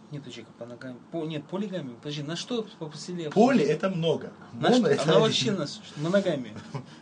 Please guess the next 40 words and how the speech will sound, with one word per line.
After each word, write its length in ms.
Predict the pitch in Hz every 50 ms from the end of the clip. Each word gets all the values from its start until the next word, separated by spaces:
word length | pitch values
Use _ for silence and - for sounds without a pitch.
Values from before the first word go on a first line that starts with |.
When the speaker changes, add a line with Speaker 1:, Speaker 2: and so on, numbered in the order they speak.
| - -
Speaker 2:
<laughs> 280 | - 147 139 - - -
Наверное. 480 | 180 180 - - 185 185 190 165 147
Speaker 1:
На 80 | 156 180 202
Speaker 2:
Ну, 20 |
Speaker 1:
что 260 | - 220 240 339 330
по-, 120 | - 214 196
по-, 280 | 185 - 190 185 180 170
попросили 580 | - - 196 190 - 226 220 - - 294 269 254
обсудить, 420 | 220 214 - 226 220 208 190 -
ты 80 | - 160
можешь 260 | 185 247 302 285 -
понять? 340 | - 185 160 143 123 117 117 -
Speaker 2:
я 560 | 131 127 117 151 175 214 254 262 226 139 - -
не 160 | 123 131 147
могу 220 | 147 165 180 196 214
понять 320 | 170 147 147 170 175 160
то, 260 | - 139 160 165 139 127
что 180 | - - -
просили 360 | 131 - 117 120 - - 147
тебя 320 | 135 - 123 117 123 135 135
обсудить, 340 | 135 - - 123 110 101 95
понимаешь? 300 | - 92 95 107 143 196
Speaker 1:
Нет, 140 | 214 180 -
ну 140 | 196 208 226
вот 80 | 247 247
смотри, 340 | 214 220 220 214 214 214 165
вот 200 | 147 165 226 226
здесь 200 | 226 277 269 -
вот 200 | 220 175 - -
есть, 240 | 202 196 180 - 175
я 120 | 170 180
тебе 200 | 180 165 151 147
скажу. 340 | 147 - 147 135 131 123 110
Speaker 2:
Давай, 220 | 127 156 190 220
Speaker 1:
Сейчас. 80 | 220 262
Speaker 2:
покажи 280 | 254 254 - 165 139 147
мне. 100 | 131 120 107 - - - - -
Speaker 1:
Вот 160 | - 180 190
давай, 300 | 170 160 151 147 139 131 123
вот 160 | 123 156 180